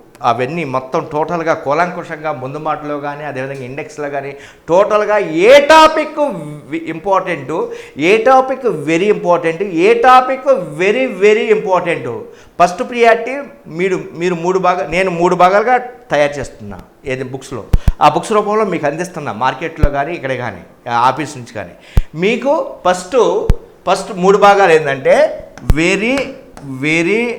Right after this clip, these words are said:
very ఇంపార్టెంట్, దీని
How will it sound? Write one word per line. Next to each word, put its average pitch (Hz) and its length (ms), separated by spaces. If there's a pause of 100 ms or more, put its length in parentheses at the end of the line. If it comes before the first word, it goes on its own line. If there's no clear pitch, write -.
(1000)
very 156 360 (1600)
ఇంపార్టెంట్, 135 760 (640)
దీని 127 160